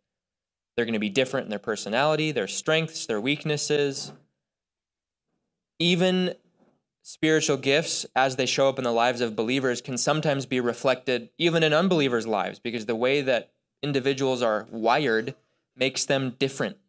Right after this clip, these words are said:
in their strengths, their weaknesses, their advantages and disadvantages. And God does that on purpose. He fashions everyone's heart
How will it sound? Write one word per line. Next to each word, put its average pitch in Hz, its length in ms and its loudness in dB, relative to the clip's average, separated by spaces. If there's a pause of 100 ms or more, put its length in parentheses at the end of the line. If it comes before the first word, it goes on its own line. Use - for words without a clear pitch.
(180)
in 120 120 -6
their 113 120 -4
strengths, - 460 -6
their 104 140 -6
weaknesses, 104 460 -8
their 101 100 -4
advantages 104 420 -4
and 98 120 -6
disadvantages. 95 760 -12 (920)
And 120 120 -6
God 123 200 2
does 123 140 0
that 117 100 0
on 104 100 -2
purpose. 98 480 -10
He 104 100 -8
fashions 107 440 -4
everyone's 107 480 -2 (160)
heart - 280 -4